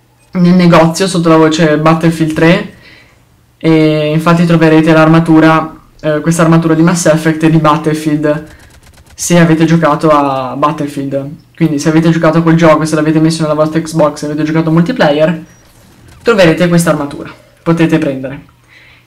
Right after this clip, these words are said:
Innanzitutto nel negozio possiamo trovare l'equipaggiamento del nostro soldato, del nostro personaggio, e le varie abilità che s-, possono essere comprate con Microsoft Point,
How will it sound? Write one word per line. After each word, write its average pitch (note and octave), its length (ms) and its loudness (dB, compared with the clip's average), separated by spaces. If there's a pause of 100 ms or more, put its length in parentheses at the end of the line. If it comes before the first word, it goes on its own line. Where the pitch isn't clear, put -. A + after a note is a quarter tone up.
Innanzitutto A#3+ 560 2
nel B3 120 2
negozio G3+ 600 2
possiamo G3 320 -2
trovare E3+ 560 0
l'equipaggiamento F#3+ 1120 0 (880)
del D#3+ 320 4
nostro D#3 320 0
soldato, E3+ 500 2
del F3+ 120 0
nostro D#3 340 0
personaggio, E3 800 0 (640)
e E3 100 -2
le E3 140 4
varie E3 180 4
abilità F#3 460 2
che F#3+ 180 -2
s-, F3 80 -8
possono G3+ 320 0
essere G#3+ 220 -4
comprate G3 580 0
con F3+ 280 2 (160)
Microsoft G3+ 440 0
Point, F#3 640 2